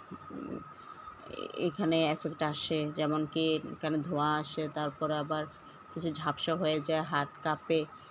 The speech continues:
এইগুলা থেকে মানে রেহাই পাওয়ার জন্য স্ট্যান্ডটা আমাদের অতি প্রয়োজন, তাই আর দেরি না করে কিনে নিয়ে আসলাম। এই তো finally আপনাদের সামনে মোড়কটা খুলে এই তো দেখাচ্ছি। দেখেন আমার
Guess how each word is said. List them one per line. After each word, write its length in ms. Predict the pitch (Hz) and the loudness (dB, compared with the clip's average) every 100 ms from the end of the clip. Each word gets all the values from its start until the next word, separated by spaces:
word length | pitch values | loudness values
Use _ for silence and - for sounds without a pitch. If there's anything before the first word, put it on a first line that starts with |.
| - - - | -20 -14 0
এইগুলা 400 | 175 165 175 180 | 2 2 4 2
থেকে 340 | 180 190 165 175 | 4 0 4 2
মানে 160 | 165 160 | 4 2
রেহাই 280 | 160 175 151 | 2 2 2
পাওয়ার 280 | 160 156 156 | 4 4 2
জন্য 240 | 165 156 156 | 2 0 0
স্ট্যান্ডটা 460 | 151 165 151 151 160 | 0 0 2 2 2
আমাদের 280 | 151 147 156 156 | 4 2 2 0
অতি 180 | 151 | -2
প্রয়োজন, 520 | 143 165 160 151 151 139 143 - | -2 2 2 2 0 -2 -4 -8
তাই 220 | - 156 160 | 0 2 2
আর 80 | 156 | 2
দেরি 240 | 160 160 | 2 2
না 140 | 151 147 | 2 0
করে 280 | - 147 156 151 | -2 0 0 -2
কিনে 240 | - 156 151 | -2 0 2
নিয়ে 180 | 147 | 2
আসলাম। 380 | 143 - 151 147 151 - - - - - - - - - - - - - - - - - - - - - - - - - - - - - - | 0 -4 -4 -4 -4 -10 -18 -16 -18 -18 -18 -18 -18 -18 -18 -16 -16 -16 -18 -18 -18 -18 -18 -18 -20 -20 -16 -14 -14 -16 -18 -18 -18 -6 2
এই 140 | 185 | 2
তো 140 | 180 180 | 4 4
finally 380 | 180 170 170 175 | 4 2 2 2
আপনাদের 400 | 170 175 160 165 | 2 0 0 2
সামনে 340 | 175 165 170 165 | 2 2 2 2
মোড়কটা 420 | 170 165 156 165 | 2 0 2 0
খুলে 240 | 165 165 160 | 2 4 4
এই 100 | 160 | 4
তো 100 | 160 | 2
দেখাচ্ছি। 500 | 156 160 160 - 170 | 2 0 -2 -2 -2
দেখেন 400 | 156 151 - 170 170 160 - | 2 0 0 -2 -2 -6 -4
আমার 380 | - 156 151 156 | 0 2 2 2